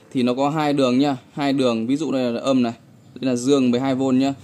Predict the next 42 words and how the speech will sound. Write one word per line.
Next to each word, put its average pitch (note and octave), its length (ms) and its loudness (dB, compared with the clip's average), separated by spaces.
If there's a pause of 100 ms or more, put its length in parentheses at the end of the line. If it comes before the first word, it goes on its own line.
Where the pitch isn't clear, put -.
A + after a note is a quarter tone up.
(320)
Thì C3+ 300 4
cái C#3 140 0
âm F3 360 0
của C3+ 160 2
cái C3 160 -2
này C#3 360 0
chúng D#3 180 -2
ta E3+ 260 -2
sẽ E3+ 400 -4
phải A#2+ 540 -4 (480)
tính D3+ 200 0
toán D3 240 -2
làm D3+ 140 -2
sao D3+ 320 -2
cho C#3+ 100 -2
nó C3+ 320 0
ăn D3+ 340 0
với C#3+ 540 0 (160)
cả F#2 320 -8
cái - 280 -6
âm E3 300 0 (260)
của - 240 -4
con, C#3 300 2
à, B2+ 300 -2 (220)
cái D#3+ 120 -2
phần, B2 280 0
à, A2+ 240 -6 (200)
ba D3 180 2
trăm C#3+ 200 2
mười B2 140 4
vôn C3 160 0
này A#2 80 0
này A2+ 160 -4
các C3 60 -6
bạn A#2+ 140 -2
ạ, A2+ 80 -8 (160)
ba C#3 160 0
trăm C3+ 200 0
mười A2+ 120 0
vôn B2+ 140 -2
này A2+ 80 -4
này. A2+ 120 -8